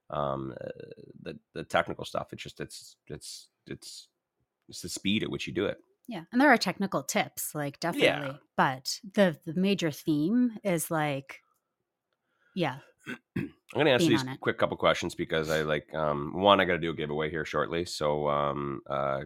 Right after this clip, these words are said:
Speaker 1: get ready for a giveaway. We'll be, we're doing that shortly. A chance for you guys to call in. Um, as well, there was another topic that I wanna talk about, and fuck, now I'm wondering if I have not have enough time for it, but,
Speaker 2: <laughs>
Speaker 1: um,
Speaker 2: I, I said, "Can I talk about something for a quick minute, second?"
Speaker 1: That's
Speaker 2: Just
Speaker 1: why I
Speaker 2: trying
Speaker 1: said
Speaker 2: to
Speaker 1: a
Speaker 2: fill
Speaker 1: quick
Speaker 2: up
Speaker 1: second.
Speaker 2: time.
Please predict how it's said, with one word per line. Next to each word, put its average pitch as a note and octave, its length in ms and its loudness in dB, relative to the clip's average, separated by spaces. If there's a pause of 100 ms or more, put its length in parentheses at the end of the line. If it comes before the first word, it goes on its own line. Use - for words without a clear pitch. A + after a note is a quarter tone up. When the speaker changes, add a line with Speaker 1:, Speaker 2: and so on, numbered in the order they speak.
Speaker 1:
get C2 120 -6
ready E2 160 0
for D#2+ 140 -6
a C#2+ 40 -4
giveaway. D2 340 -2
We'll D2 180 -2
be, D2 200 -8 (120)
we're C#2+ 140 -8
doing D2 180 -6
that C#2+ 140 -4
shortly. D2 360 -6
A - 100 -16
chance D2 220 -2
for D2 100 -10
you C#2+ 60 -8
guys C#2+ 140 -8
to - 60 -20
call D2 280 0
in. C#2+ 140 -2 (400)
Um, D#2 220 2
as D#2+ 100 -6
well, A2 140 6
there F2 100 2
was F2 100 -2
another F#2 180 0
topic - 340 -6
that E2 40 -4
I D2 40 -2
wanna D2 160 -6
talk C#2+ 220 -6
about, C#2+ 240 -4
and D2 200 -12
fuck, - 400 -10 (220)
now D#2+ 200 0
I'm D2 120 -2
wondering C#2+ 280 -4
if - 100 -16
I C#2 40 -8
have - 220 -10
not - 100 -16 (140)
have D#2 100 -14
enough D2 140 -6
time C#2+ 240 -2
for - 180 -8
it, - 140 -10
but, B1+ 120 -4
Speaker 2:
<laughs> - 920 2
Speaker 1:
um, F#2+ 680 10
Speaker 2:
I, A3+ 180 6 (100)
I G#3 140 6
said, G3 380 2
"Can F#3+ 180 2
I F3+ 100 4
talk F3 240 -2
about F#3 180 0
something E3+ 240 2
for E3+ 100 -4
a D#3 60 -2
quick E3 220 -8
minute, D3+ 280 -8
second?" D#3 300 2
Speaker 1:
That's D#3 140 8
Speaker 2:
Just - 60 8
Speaker 1:
why G#2 100 12
I F#2+ 40 8
Speaker 2:
trying - 120 6
Speaker 1:
said F#2+ 60 8
Speaker 2:
to F2 60 6
Speaker 1:
a D#2+ 40 4
Speaker 2:
fill F2 140 4
Speaker 1:
quick D#2+ 80 4
Speaker 2:
up G#2+ 40 2
Speaker 1:
second. - 240 2
Speaker 2:
time. C#3+ 220 -4